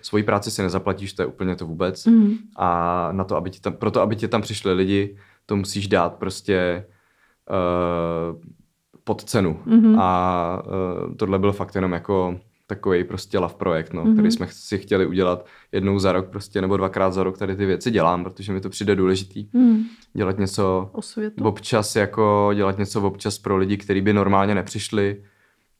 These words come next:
Speaker 1: eh, který třeba ty peníze i mají, ale prostě z nějakého důvodu by nepřišli.
Speaker 2: Mhm.
Speaker 1: Tak udělat něco pro víc lidí u jednoho velkého stolu třeba, nebo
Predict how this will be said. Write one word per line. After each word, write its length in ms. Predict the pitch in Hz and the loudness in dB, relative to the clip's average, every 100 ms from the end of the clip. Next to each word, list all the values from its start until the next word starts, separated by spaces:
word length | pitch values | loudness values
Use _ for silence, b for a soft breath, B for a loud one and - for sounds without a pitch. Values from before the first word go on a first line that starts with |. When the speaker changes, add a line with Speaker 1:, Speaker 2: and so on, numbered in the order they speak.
| - | -4
Speaker 1:
eh, 260 | 98 98 | 0 0
který 240 | 95 107 98 | 0 0 0
třeba 240 | - 104 | 2 0
ty 120 | 104 | 0
peníze 320 | 101 123 120 123 | 4 6 6 6
i 60 | 120 | 8
mají, 280 | 117 120 | 6 6
ale 260 | - 117 110 | 4 4 4
prostě 440 | 110 107 - 110 | 0 -4 0 2
z 40 | 107 | 2
nějakého 260 | 101 104 | -2 0
důvodu 240 | 104 104 104 | 0 2 4
by 100 | 101 | 2
nepřišli. 580 | 98 - - 110 107 104 | 2 -4 -4 -2 -2 2
Speaker 2:
Mhm. 300 | 247 240 226 226 - _ _ _ - | 6 8 6 0 -12 _ _ _ -12
Speaker 1:
Tak 160 | - - | -10 -4
udělat 260 | 101 98 | 0 0
něco 360 | 92 95 101 - - 104 | 0 0 0 -2 -10 -4
pro 140 | 98 | -2
víc 240 | 92 - 98 | -2 -2 -4
lidí 280 | 90 90 | -2 -2
u 80 | 80 | 0
jednoho 260 | 85 92 95 | 0 2 4
velkého 360 | 92 92 101 | 2 2 -6
stolu 320 | 95 - 85 85 | -4 -2 -2 -2
třeba, 380 | - 90 90 | -6 -2 -2
nebo 220 | 85 85 | -2 -8